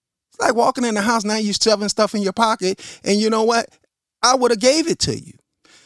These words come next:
Stop trying to have expectations towards other people. Be that kid in your heart. Be a grown-up. Grow the hell up. But have a kid-like demeanor in your heart towards one another.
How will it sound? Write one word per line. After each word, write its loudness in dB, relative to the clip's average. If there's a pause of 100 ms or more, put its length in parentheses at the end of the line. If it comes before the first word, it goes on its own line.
(140)
Stop 0
trying 0
to -2
have -2
expectations -2
towards -2
other -2
people. -10 (440)
Be -2
that 2
kid -2 (440)
in 0
your 0
heart. -4 (200)
Be -2
a 0
grown-up. 0 (680)
Grow 2
the 2
hell 2
up. -2 (800)
But -4
have 0
a -8
kid-like -2
demeanor -4
in -8
your -8
heart -2
towards -6
one -12
another. -18